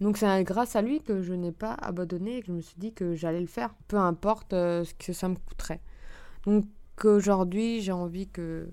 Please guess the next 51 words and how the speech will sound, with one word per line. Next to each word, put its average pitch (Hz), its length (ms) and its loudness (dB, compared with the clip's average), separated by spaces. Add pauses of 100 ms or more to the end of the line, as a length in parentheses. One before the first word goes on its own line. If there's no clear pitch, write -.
(120)
vous 160 220 -8
partagiez 175 680 0
ça 262 600 -4
aux 196 220 0
autres, 427 220 -2
que 208 600 4
oui, 262 160 4
on 349 160 4
a 196 120 4
des 180 120 2
fails 254 460 4
et 208 100 2
que - 80 -10
c'est - 100 -18
pas 170 120 -2
grave 196 320 -2
et 175 160 -4
qu'il - 160 -14
faut - 160 -2
avancer 170 340 -2
et 202 320 0
que 165 340 -4 (1040)
la 190 100 10
vie 214 120 6
s'arrête 180 320 8
pas 208 160 6
là, 196 380 6 (420)
euh, 170 240 -2
et 175 100 0
qu'on 180 200 0
en 175 100 2
aura 170 180 4
deux, 190 300 2
trois, 185 320 0
quatre, 190 380 -2
cinq, 190 260 -2
six, 208 320 -4
sept, 202 460 2 (200)
plein, 220 380 6
tout 214 220 -6
le 208 40 -6
temps, 214 280 2
il 196 100 4
y 180 60 2
en - 20 2
aura 165 140 -2
encore 208 540 2
au 185 100 0
jeu. 175 100 -2
Pour 185 240 -2
moi, 247 280 0